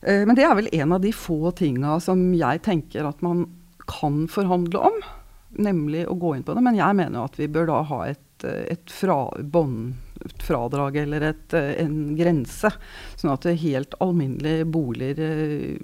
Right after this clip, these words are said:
som for eksempel har en skattetakst på under to millioner, de burde vært fritatt.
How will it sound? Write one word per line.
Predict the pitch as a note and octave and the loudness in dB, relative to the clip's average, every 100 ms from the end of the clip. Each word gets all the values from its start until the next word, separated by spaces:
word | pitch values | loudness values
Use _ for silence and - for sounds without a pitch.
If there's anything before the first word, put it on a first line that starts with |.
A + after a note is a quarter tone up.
| - | -12
som | - F3 D#3 | -4 -2 0
for | D3+ E3+ | -2 -2
eksempel | E3 D3+ F3 | -2 -2 0
har | C#3+ | 0
en | D3+ | 0
skattetakst | E3+ - - B2 - - | -2 -2 -4 -6 -6 -8
på | - E3 | -2 0
under | C#3 D3+ | 0 -2
to | D#3+ | 0
millioner, | E3 D3+ C3+ D3+ D4 - - - - - - - - - - - | 0 2 0 0 0 -2 -14 -16 -16 -18 -18 -18 -20 -20 -20 -6
de | F3 A3 | 0 4
burde | G3+ - | 4 2
vært | C3 | -2
fritatt. | A2 - - - | -4 -4 -6 -6